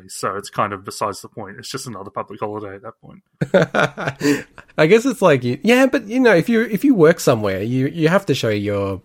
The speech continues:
Speaker 2: birthday. So they would know your birthday. So, you know, that's, like, a legitimate way to go, "Okay, well, then that's how we're gonna decide if, uh, you know, we give you that day off or not."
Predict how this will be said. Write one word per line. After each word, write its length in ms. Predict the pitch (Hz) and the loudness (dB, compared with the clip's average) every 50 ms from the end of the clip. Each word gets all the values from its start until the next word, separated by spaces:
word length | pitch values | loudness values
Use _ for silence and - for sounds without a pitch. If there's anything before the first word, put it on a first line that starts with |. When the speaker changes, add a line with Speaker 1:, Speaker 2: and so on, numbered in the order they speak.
| _ | _
Speaker 2:
birthday. 640 | - 107 120 139 135 135 - - - - - - 135 _ _ _ _ _ _ _ _ - | -4 -2 -2 -2 -2 -6 -10 -10 -10 -10 -12 -14 -16 _ _ _ _ _ _ _ _ -6
So 680 | - 131 120 117 110 110 110 107 107 107 101 101 107 - _ _ - | -2 0 2 2 2 2 0 0 0 0 -2 -4 -6 -10 _ _ 2
they 100 | 160 175 | 4 6
would 120 | 185 190 220 | 6 6 6
know 100 | 269 254 | 6 6
your 180 | 185 131 107 | 6 4 2
birthday. 500 | 90 117 131 135 135 - - - - 131 | 2 2 2 2 0 -2 -10 -10 -8 -6
So, 140 | 131 - 151 | 0 2 2
you 260 | 135 135 135 147 - - - | 4 2 0 -2 -6 -4 0
know, 240 | 165 170 131 110 110 | 2 2 4 2 2
that's, 300 | 113 135 139 135 - - | 2 0 0 0 0 -2
like, 200 | 131 117 - - | -2 -2 -2 -2
a 40 | |
legitimate 540 | 120 117 120 110 - 139 120 120 117 120 123 | -4 -2 -2 0 0 -2 -2 -2 -4 -6 -4
way 140 | 120 117 113 | -2 -2 -2
to 80 | 110 113 | -2 -2
go, 140 | - 113 110 - 165 | -2 -2 -2 0 0
"Okay, 240 | - - 127 113 110 | 0 2 2 0 0
well, 180 | 107 113 117 113 | 0 -2 -2 -2
then 320 | 117 120 117 117 113 113 - _ - - - - - | -2 -2 -2 -2 -2 -4 -8 _ -20 -20 -20 -6 -2
that's 160 | 135 135 135 | -2 0 2
how 160 | 143 131 123 | 2 2 2
we're 100 | 120 117 | 2 2
gonna 160 | 107 117 110 | 0 0 0
decide 480 | 101 98 107 - - 113 110 107 110 101 | -2 -4 -4 -2 -2 -2 0 0 -2 -2
if, 260 | 113 104 - - - 120 | -4 -6 -6 -8 -8 -6
uh, 260 | 113 107 104 104 101 | -6 -4 -4 -4 -4
you 120 | 101 107 104 | -4 -4 -4
know, 100 | 101 101 | -4 -4
we 100 | 110 104 | -4 -4
give 220 | - 127 107 101 | -4 -4 -4 -4
you 60 | 117 | -4
that 180 | 104 110 104 92 | -4 -4 -6 -6
day 180 | - 101 101 104 | -6 -6 -4 -4
off 220 | 104 107 - - | -4 -4 -6 -6
or 120 | 110 104 98 | -6 -4 -4
not." 360 | 107 110 107 90 - - | -2 -4 -4 -6 -8 -16